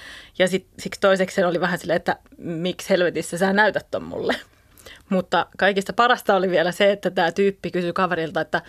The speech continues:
haluatko sä kokeilla? <laughs> Ja kaveri <laughs> totta kai halusi kokeilla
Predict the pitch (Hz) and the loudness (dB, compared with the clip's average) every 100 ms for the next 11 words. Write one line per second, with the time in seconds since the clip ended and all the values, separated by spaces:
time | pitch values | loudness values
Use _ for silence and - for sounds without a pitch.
0 | - - 196 170 180 214 208 117 104 113 | -16 -2 -2 0 0 0 2 0 0 0
1 | 214 - _ _ - - 427 - _ _ | -2 -4 _ _ -18 -14 -14 -16 _ _
2 | - 214 - - - - 220 208 214 - | -2 -2 -4 -20 -4 0 2 4 2 -4
3 | - - - - 311 - 320 - 339 - | -14 -6 -4 -4 -6 -8 -12 -10 -14 -10
4 | - - - 269 254 262 320 302 262 208 | -12 -4 -2 0 0 2 2 4 2 0
5 | 208 - 247 202 156 165 220 | -2 -2 -2 0 0 0 -2